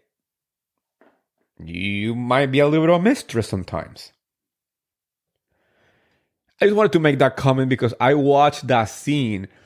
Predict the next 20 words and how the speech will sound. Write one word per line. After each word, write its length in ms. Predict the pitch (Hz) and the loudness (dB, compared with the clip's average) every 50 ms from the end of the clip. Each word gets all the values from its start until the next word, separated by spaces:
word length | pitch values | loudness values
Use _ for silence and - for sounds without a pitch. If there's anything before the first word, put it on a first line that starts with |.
| _ _ _ _ - | _ _ _ _ -6
and 500 | - 123 120 120 120 117 113 110 104 - _ _ | -4 -2 -2 -2 -2 -4 -8 -10 -12 -16 _ _
Margaret 560 | 107 104 117 120 131 131 123 123 139 139 139 | -10 -4 -2 0 0 0 0 0 -2 -2 -2
trying 220 | - - 131 123 113 | -2 -4 -4 -4 -4
to 60 | 131 | -4
be, 140 | 123 135 127 | -2 0 0
like, 140 | 131 123 | 2 2
all 200 | - 131 131 123 | 2 0 0 -2
funny, 320 | 113 - - 135 131 127 123 | -4 -4 -2 0 0 2 0
like, 100 | 120 120 | -2 0
"Hi, 200 | 143 185 196 202 | 0 2 2 2
you 80 | 175 165 | 2 0
should 200 | - - 165 165 | -2 -2 0 0
have 240 | 170 170 143 135 104 | 2 2 0 -2 -2
danced, 400 | - 143 170 175 170 165 - - | -2 0 0 2 0 0 0 -2
it's 140 | 127 117 | -4 -2
your 120 | 127 139 131 | 0 0 2
last 320 | 123 131 127 123 - - | 2 2 0 0 -2 -4
time," 360 | - 151 151 156 156 143 135 | -2 0 0 0 0 0 -2
or 80 | 127 123 | -4 -2
whatever. 640 | 110 120 123 123 147 165 160 143 143 143 - - | 0 2 2 4 4 4 2 2 0 -4 -4 -4